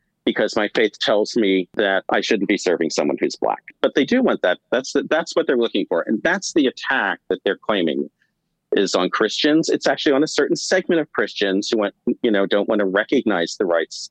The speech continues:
of L G B T Q people. And so they're looking for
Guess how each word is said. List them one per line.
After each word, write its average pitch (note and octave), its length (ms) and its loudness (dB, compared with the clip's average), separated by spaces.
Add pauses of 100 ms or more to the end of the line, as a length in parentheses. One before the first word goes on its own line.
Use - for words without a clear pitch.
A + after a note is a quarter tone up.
of F#2 200 0
L F2+ 120 0
G E2+ 220 -2
B F2 160 0 (180)
T G2+ 240 0
Q F2 220 0
people. D#2+ 420 0 (440)
And A2 120 -2
so A#2 160 2
they're C#3+ 140 0
looking A#2+ 340 2
for F2+ 300 2